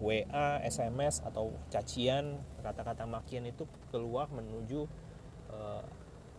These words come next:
nomor manajemennya gitu ya. Dan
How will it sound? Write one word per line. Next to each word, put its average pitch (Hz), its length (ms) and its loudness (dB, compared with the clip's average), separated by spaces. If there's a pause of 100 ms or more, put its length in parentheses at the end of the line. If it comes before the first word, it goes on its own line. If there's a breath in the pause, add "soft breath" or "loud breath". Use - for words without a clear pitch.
(340)
nomor 113 400 2
manajemennya 120 880 2
gitu 98 240 -4
ya. 104 240 2 (960)
Dan 117 640 0